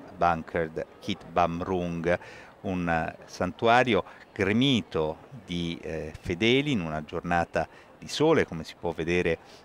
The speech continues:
dalle, eh, immagini che ci propongono, eh, che ci propone Vatican, eh, Media.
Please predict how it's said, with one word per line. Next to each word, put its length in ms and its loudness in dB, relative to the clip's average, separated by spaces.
dalle, 680 0
eh, 380 -12
immagini 840 0
che 100 -6
ci 180 -8
propongono, 880 -6
eh, 280 0
che 100 -16
ci 100 -8
propone 400 -2
Vatican, 600 0
eh, 160 2
Media. 520 -2